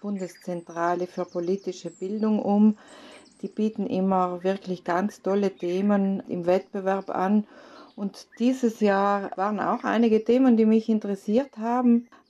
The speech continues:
Aber dann haben wir so ganz demokratisch in der Klasse entschieden, dass wir dieses Thema machen.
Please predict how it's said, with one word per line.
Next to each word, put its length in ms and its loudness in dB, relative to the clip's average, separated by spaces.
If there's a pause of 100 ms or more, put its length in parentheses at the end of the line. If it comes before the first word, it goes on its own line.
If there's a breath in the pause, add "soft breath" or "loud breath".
Aber 340 2
dann 260 2
haben 240 2
wir 160 2
so 160 -2
ganz 300 2
demokratisch 800 -2
in 80 0
der 100 0
Klasse 460 -2
entschieden, 600 6
dass 160 -2
wir 120 2
dieses 400 -4
Thema 320 2
machen. 420 -4